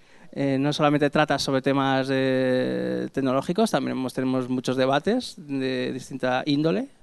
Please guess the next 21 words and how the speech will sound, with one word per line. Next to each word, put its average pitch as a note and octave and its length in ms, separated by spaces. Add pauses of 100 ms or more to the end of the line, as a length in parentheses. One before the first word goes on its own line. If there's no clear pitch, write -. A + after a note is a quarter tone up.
(500)
y, C3+ 800 (800)
eh, C3+ 240
ha-, C3+ 240
hay D3 140
veces D3+ 280
que C3+ 540
son C3 720 (140)
un D3 60
poco C3+ 800
coñazo, D3 380
pero F3+ 260
os B2+ 140
recomiendo C3 420
que C3 80
pongáis B2+ 280
una C#3 100
etiqueta F3+ 420
si - 160
no C3+ 140
queréis C#3+ 340
que, E3+ 720